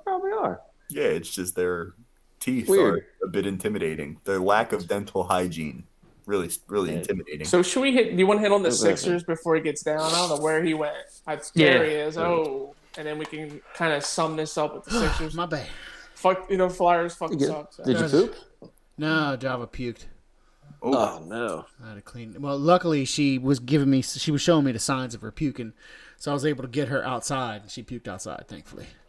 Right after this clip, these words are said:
Speaker 4: But I had to hose that shit
Speaker 3: Always
Speaker 4: down.
Speaker 3: good. Always good.
Speaker 1: Nice, nice, nice. So, yeah, we'll dive into the Sixers real fast. Um, Joel Embiid, the M V P, has returned, put up a thirty-five spot the other night against the Celtics,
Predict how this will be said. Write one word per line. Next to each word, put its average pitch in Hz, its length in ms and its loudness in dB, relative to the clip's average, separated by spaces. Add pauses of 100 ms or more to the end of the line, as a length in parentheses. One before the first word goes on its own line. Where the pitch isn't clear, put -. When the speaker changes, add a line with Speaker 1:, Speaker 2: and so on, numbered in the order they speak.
(520)
Speaker 4:
But 113 120 -12
I - 20 -6
had 113 120 -6
to 98 40 -10
hose 113 220 -6
that 98 160 -10
shit - 240 -10
Speaker 3:
Always - 300 -12
Speaker 4:
down. - 20 -14 (200)
Speaker 3:
good. - 120 -16 (100)
Always 208 580 -2
good. - 320 -4 (100)
Speaker 1:
Nice, 98 360 -10
nice, 87 240 -8
nice. 87 260 -10
So, 139 200 4
yeah, 139 140 6
we'll 123 100 6
dive 127 200 2
into 123 120 -8
the 117 60 -10
Sixers 123 360 -12
real 123 160 -4
fast. 120 540 -8
Um, 107 280 0
Joel 104 380 -2
Embiid, 107 360 -2
the 101 100 0
M 90 120 -4
V 92 180 -10
P, 98 300 -4 (100)
has 92 220 0
returned, 92 580 -4
put 92 120 -4
up 90 120 -6
a 90 40 -6
thirty-five 87 580 2
spot 87 360 -2
the 92 100 0
other 87 140 2
night 87 260 0
against 87 300 -2
the 98 60 -10
Celtics, 113 500 2